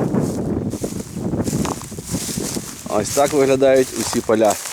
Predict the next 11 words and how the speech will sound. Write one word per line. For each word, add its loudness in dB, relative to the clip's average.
Що 2
бджолоноси, 2
просто 2
важко 2
собі 2
уявити. 4
Раніше 2
ж 0
хоч 2
на 4
городах 4